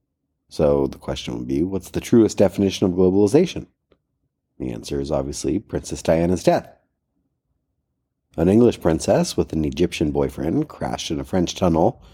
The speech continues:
riding in a German car with a Dutch engine. Driven by a Belgian who was drunk on Scottish whiskey, followed closely by Italian paparazzi on Japanese motorcycles, treated by an American doc-,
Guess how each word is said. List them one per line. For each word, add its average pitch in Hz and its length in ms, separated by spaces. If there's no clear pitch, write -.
riding 82 300
in 78 80
a 76 100
German 90 300
car 78 320
with 110 160
a 85 40
Dutch 80 280
engine. 143 360
Driven 226 240
by 147 140
a 95 60
Belgian 76 400
who 120 100
was 80 140
drunk 73 260
on 67 120
Scottish - 380
whiskey, 139 440
followed 180 320
closely 87 360
by 82 120
Italian 82 400
paparazzi 92 760
on 80 280
Japanese 80 440
motorcycles, 90 680
treated 76 540
by 73 180
an 73 140
American 85 420
doc-, 101 260